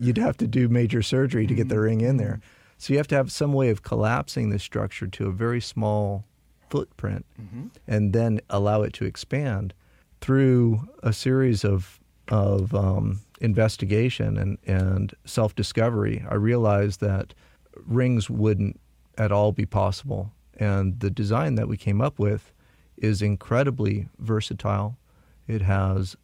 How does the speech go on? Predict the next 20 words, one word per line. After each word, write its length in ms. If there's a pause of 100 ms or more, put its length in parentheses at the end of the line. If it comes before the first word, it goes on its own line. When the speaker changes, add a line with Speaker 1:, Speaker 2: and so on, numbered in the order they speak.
(100)
Speaker 1:
unique 480
features 560
that 240
weren't 400
originally 600
conceived 580
of 400 (220)
by 120
Doctor 320
Schneider 560 (220)
that 260 (300)
allow 400
for 260
the 100
device 380
to 100
be 80
used 480
in 380 (240)
much 440